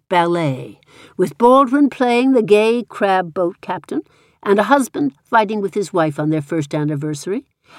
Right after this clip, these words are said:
and the drill sergeant, and the gym teacher,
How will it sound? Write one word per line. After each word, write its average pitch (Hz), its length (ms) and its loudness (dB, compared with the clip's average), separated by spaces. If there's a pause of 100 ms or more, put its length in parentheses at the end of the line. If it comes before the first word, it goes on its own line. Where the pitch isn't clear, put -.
(100)
and 185 240 -2
the 185 80 0
drill 208 340 2
sergeant, 165 600 -4 (260)
and 208 360 2
the 285 80 0
gym 233 320 -2
teacher, 226 480 -8